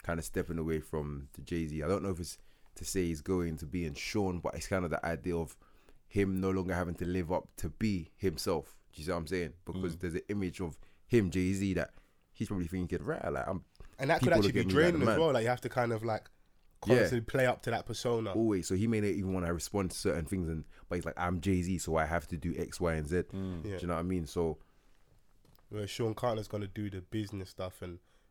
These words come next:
Speaker 3: be a
Speaker 1: Mm.
Speaker 3: loving husband, be a good dad, be the bless-, best black man he can be.
Speaker 2: But you still have to kinda be Jay-Z because, like, you can imagine when he's out in public,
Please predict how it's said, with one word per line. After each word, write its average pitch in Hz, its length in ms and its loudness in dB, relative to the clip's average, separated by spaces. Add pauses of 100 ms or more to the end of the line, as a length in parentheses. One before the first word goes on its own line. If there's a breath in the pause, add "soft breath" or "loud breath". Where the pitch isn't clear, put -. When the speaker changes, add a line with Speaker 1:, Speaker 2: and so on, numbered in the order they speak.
(120)
Speaker 3:
be 107 160 -2
a 101 40 0
Speaker 1:
Mm. 92 60 0
Speaker 3:
loving 95 280 -4
husband, 90 600 -10
be 104 160 -4
a 98 60 -4
good 92 320 -10
dad, 90 360 -10 (680)
be 104 140 -4
the 101 80 -8
bless-, 101 280 -8 (300)
best 104 240 -4
black 107 180 -2
man 98 220 -6
he 95 60 -8
can 92 220 -8
be. 90 300 -10
Speaker 2:
But 82 140 0
you 82 80 -2
still 95 460 2
have 92 240 -2
to 92 100 -4
kinda 90 340 -2
be 82 220 -8
Jay-Z 87 480 -4
because, 82 380 -8
like, 80 180 -6
you 85 120 -8
can 92 160 -6
imagine 90 540 -2 (480)
when 87 140 -4
he's 87 160 -2
out 92 180 2
in 78 140 -8
public, 95 640 0